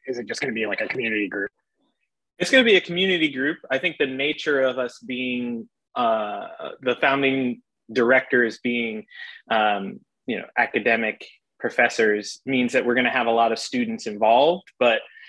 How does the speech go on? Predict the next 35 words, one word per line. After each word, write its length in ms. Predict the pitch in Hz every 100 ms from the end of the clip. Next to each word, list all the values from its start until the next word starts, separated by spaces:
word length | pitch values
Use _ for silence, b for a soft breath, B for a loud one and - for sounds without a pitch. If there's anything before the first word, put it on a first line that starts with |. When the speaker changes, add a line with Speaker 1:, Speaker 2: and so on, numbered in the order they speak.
| B _
Speaker 2:
uh, 360 | 117 117 110 113
it, 260 | 147 139 135
it's 200 | 131 151
not 160 | 143
gonna 140 | 143 123
be 160 | 123
officially 540 | 110 - 131 - 123 113
part 360 | - 110 113
of 220 | 113 104 98
one 500 | 117 117 113 110 113
of 220 | 110 107 107
the 80 |
universities 560 | 110 107 101 - 107 101
or 100 | 101
the 80 | 98
other. 400 | 104 117 135 147 -
It's 80 |
gonna 160 | - 107
be 120 | 101
a 40 | 101
community 440 | 113 117 127 120
group. 280 | 123 120 117 - _ _ b b b -
Um, 300 | 110 107 107
I 100 | 123 160
am 180 | 214
starting 500 | 196 165 175 175 170 151 -
also 420 | 151 160 170 147
a 100 | 135
brass 320 | 113 127 131 -
band 460 | 147 135 131 127 - -
kind 140 | 123
of 100 | 117 -
curriculum 560 | 123 123 131 120 117 107 -
here 480 | 127 123 123 120 -
at 140 | 113